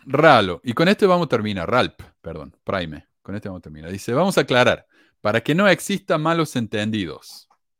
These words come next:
Bien. Uno, no es un sueldo. Según el lenguaje mormón,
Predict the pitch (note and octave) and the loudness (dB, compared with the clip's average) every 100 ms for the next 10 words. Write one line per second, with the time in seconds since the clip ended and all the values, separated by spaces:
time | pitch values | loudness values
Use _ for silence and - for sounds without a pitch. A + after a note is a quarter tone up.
0 | _ _ _ _ _ _ - D#2+ E2+ C#2+ | _ _ _ _ _ _ -20 -12 -10 -12
1 | A#1 _ _ _ _ - F#3 C3+ E2+ - | -14 _ _ _ _ -2 2 2 0 -10
2 | _ C#3+ F#3+ E3+ D#3 - C3+ F2 - - | _ -2 0 0 -2 -2 -2 -2 -8 -20
3 | _ _ _ - B2+ D#3 F3 D3+ C#3 D#3+ | _ _ _ -8 -4 -2 -2 -2 0 -2
4 | E3 D#3 B2 C3 D#3 E3+ | -2 -2 -2 -2 -4 -6